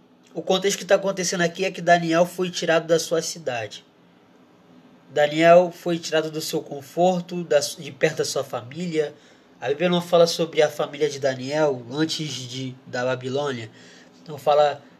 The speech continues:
se ele tinha, é, é, irmãos. Não, ela não especifica isso.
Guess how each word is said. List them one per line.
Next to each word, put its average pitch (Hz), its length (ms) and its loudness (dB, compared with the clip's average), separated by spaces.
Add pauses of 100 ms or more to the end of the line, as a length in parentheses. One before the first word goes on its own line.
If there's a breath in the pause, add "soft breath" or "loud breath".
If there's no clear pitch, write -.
(180)
se - 140 -16
ele 131 60 -12
tinha, 127 440 -10
é, 113 460 -4
é, 117 60 -8
irmãos. 143 920 -4 (180)
Não, 175 500 2
ela 170 320 6
não 175 180 0
especifica 175 960 -2
isso. - 420 -6